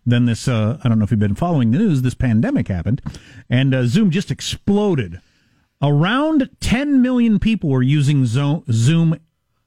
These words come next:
each day at the end of twenty nineteen. That number is now, again, it was ten million people a couple of months ago. It is now two hundred million people a day.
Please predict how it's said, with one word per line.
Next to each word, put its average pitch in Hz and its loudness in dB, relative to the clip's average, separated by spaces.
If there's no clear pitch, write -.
each 190 0
day 175 0
at 147 -4
the 151 -6
end 202 2
of - -8
twenty 190 0
nineteen. 180 0
That 196 -4
number 220 0
is 175 0
now, 160 0
again, 135 0
it - -10
was 110 -4
ten 349 0
million 110 2
people 90 -2
a 107 -4
couple 127 0
of 147 2
months 156 0
ago. 95 0
It 175 2
is 160 2
now 180 0
two - 0
hundred 190 0
million 117 2
people 113 -2
a 95 -2
day. 87 -8